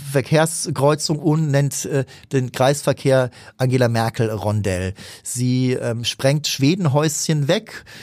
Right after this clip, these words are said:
äh, rote, diese, die wir alle mögen. Er muss aber weg, weil es muss ein riesiger Parkplatz angelegt werden, damit die Deutschen dort parken können. Es, sie, sie flunkert vor, dass die, äh,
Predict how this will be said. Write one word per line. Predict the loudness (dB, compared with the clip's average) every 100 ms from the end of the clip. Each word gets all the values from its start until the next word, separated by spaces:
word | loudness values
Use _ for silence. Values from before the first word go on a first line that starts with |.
| -18 -8
äh, | -4
rote, | -2 0 4 4 4 0
diese, | 2 2 0
die | -2 -2 2
wir | 2 2
alle | 0
mögen. | 2 4 4 2
Er | 0
muss | 0 2
aber | 2 2
weg, | 0 0
weil | 0
es | 0
muss | 0
ein | 2
riesiger | 2 2 2 0
Parkplatz | 2 0 0 -4 -4
angelegt | -6 -6 -4 -8 -8
werden, | -8 -6 -6 -8 -12 -14 -2
damit | 2 2 -2 -4
die | 0
Deutschen | 2 2 0 0
dort | 0 0 -4 -4
parken | 0 0 -2 -6
können. | -4 -2
Es, | -4 -6
sie, | -2 -2
sie | 0 -2
flunkert | 0 2 2 0
vor, | 2 2 4
dass | 0 -4 -2
die, | 0 0 -4 -20 -20 -6
äh, | -2 -2